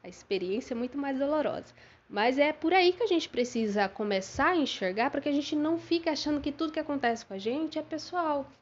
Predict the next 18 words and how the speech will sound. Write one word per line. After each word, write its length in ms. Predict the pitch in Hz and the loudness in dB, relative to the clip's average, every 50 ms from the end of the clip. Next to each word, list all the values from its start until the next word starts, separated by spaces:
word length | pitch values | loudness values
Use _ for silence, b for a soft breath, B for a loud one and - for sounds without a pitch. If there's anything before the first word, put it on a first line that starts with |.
| _ _ _ _ _ _ - - | _ _ _ _ _ _ -20 -10
Uma 120 | - 269 294 | -4 -2 0
outra 220 | 320 370 - 415 | 0 2 0 0
coisa 260 | 370 - 285 262 254 | 0 2 2 2 2
que 100 | 247 - | 2 0
é 20 | 233 | 0
importante 460 | 233 226 226 214 214 220 208 208 208 | 0 0 -2 -4 -2 -2 -4 -4 -4
a 20 | |
gente 280 | 202 202 202 202 196 - | -2 -2 -2 -2 -2 -6
considerar 760 | - - 156 185 - - 175 175 180 190 214 226 208 208 - - B B B B B B B B B B B - | -10 -10 -10 -10 -8 -8 -6 -4 -2 0 0 0 0 -2 -6 -14 B B B B B B B B B B B -4
é 300 | - 233 233 240 240 233 - - | 0 4 4 4 4 2 2 2
observar 840 | 262 320 339 285 285 262 - - 254 226 214 208 202 208 220 233 - | 2 2 4 2 0 -2 0 0 0 0 0 0 -2 -4 -4 -4 -8
como 240 | - - 285 294 311 | -8 -4 -2 -2 -2
que 140 | 311 - 294 | 0 -2 -4
estão 300 | 269 - - 285 285 285 | -4 -2 -2 -2 -2 -2
os 100 | 269 - | 0 0
níveis 420 | 262 262 285 320 311 330 311 285 | 0 2 2 4 4 4 2 0
de 220 | - 226 220 233 226 | 0 0 0 -2 -2
tolerância 1080 | - - - 311 320 285 240 208 202 202 220 254 262 240 208 - - - 190 - 180 | -2 -4 -4 -2 0 0 2 0 2 2 2 2 2 0 -2 -4 -6 -8 -8 -8 -8